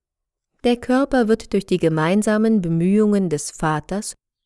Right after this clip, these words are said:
und der Mutter gezeugt. Jeder Mensch sollte seinen Eltern dankbar sein und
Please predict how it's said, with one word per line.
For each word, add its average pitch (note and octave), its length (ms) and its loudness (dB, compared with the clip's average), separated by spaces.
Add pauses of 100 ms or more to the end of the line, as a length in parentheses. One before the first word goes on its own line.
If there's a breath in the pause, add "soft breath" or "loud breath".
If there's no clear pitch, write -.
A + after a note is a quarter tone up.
und A#3 320 -2
der A#3 100 2
Mutter G3+ 380 2
gezeugt. - 720 -10 (1700)
Jeder C4 320 4
Mensch F3 420 0
sollte E3+ 400 0
seinen F#3 380 0
Eltern F#3 400 -2
dankbar A3+ 540 -4
sein D3 340 -2 (400 loud breath)
und D#3+ 180 -4